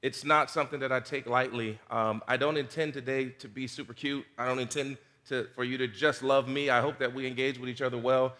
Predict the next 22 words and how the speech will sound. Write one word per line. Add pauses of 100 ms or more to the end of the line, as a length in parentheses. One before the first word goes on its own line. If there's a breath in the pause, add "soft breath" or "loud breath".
(140 loud breath)
We
are
family. (360 soft breath)
But
at
the
end
of
the
day,
it's
that,
that
you
hear
something
from
God's
word
that
is
life-changing